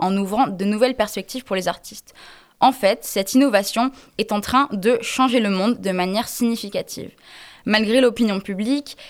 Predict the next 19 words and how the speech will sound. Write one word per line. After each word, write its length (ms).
l'I 240
A 80
est 140
un 100
outil 260
qui 160
ne 120
peut 160
pas 420
remplacer 560
la 140
créativité 720
humaine, 420
mais 240
une 140
collaboration 800
entre 240
les 140
deux 240